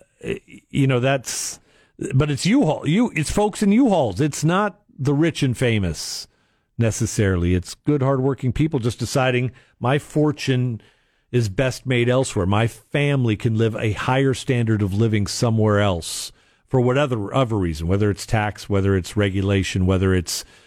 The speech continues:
uh, the cost of living. Um, th-, th-, those folks are moving on. Also, another little tidbit I'll throw in there before we take a break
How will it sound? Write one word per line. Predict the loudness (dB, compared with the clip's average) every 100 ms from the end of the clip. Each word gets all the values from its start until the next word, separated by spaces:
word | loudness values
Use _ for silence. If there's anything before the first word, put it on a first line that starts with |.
| _ -4
uh, | 0 2 2
the | 0
cost | -2 -2 0
of | 0
living. | 2 0 -6 -12 -8
Um, | -2 2 2 0 -2 -6 _ _ _ -6
th-, | -4
th-, | 0 -2 0
those | -4 0 2 0
folks | 0 0 0 -2
are |
moving | 2 2 2 2
on. | 0 -2 -4
Also, | -2 0 0 0
another | 2 2 2 2
little | 2 0 -2 _ _ _ _ _ -4
tidbit | 0 0 2 0
I'll | 0
throw | 0 0 2
in | 2
there | 0
before | 0 0
we | 0 0
take | 0 -2
a | -2
break | -2 0 -2 -6 -16